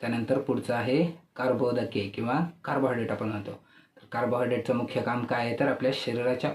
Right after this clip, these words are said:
ऊर्जेची गरज भागवणे, एटीपी तयार करण्यासाठी कार्बोहायड्रेट वापरलं जातं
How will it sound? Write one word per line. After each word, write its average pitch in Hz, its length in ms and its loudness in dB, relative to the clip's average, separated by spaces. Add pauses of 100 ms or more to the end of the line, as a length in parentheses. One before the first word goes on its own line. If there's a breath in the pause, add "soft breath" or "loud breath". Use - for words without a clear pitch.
ऊर्जेची 127 520 2
गरज 131 280 4
भागवणे, 113 440 0 (180)
एटीपी 143 540 0
तयार 127 220 2
करण्यासाठी 113 520 -2
कार्बोहायड्रेट 110 720 -2
वापरलं 110 440 -2
जातं 110 300 -6